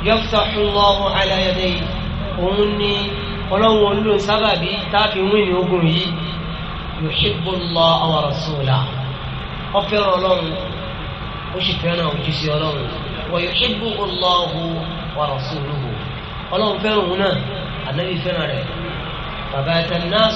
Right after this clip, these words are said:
يدعون ليلتهم أيهم يعطاها." Ó kálukú wa bẹ̀rẹ̀ sí ní sọ̀rọ̀ ní òru nínú àwọn sàhábà pé, "Eh, ta ló ń jọ wá gbé ọ̀pá yìí fún ọ̀la báyìí?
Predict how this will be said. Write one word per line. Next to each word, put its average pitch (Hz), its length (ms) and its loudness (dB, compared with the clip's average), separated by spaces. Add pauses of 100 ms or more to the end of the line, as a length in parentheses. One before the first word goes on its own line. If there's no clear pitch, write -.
(120)
يدعون 214 580 -2
ليلتهم 202 800 -2 (540)
أيهم 180 560 -2 (120)
يعطاها." 151 760 0 (540)
Ó 190 100 -6
kálukú 190 300 0
wa 202 80 6
bẹ̀rẹ̀ 202 240 0
sí 165 140 -4
ní 196 200 -2
sọ̀rọ̀ 196 320 0
ní 190 120 -2
òru 175 160 2
nínú 170 460 2
àwọn 165 160 0
sàhábà 170 400 0
pé, 165 140 -4 (100)
"Eh, 214 120 -2 (360)
ta 185 120 -2
ló 170 60 -2
ń 202 140 0
jọ 208 100 0
wá 180 160 -2
gbé 175 200 -2
ọ̀pá 180 240 0
yìí 175 120 0
fún 180 160 -4
ọ̀la 160 200 2
báyìí? 165 240 2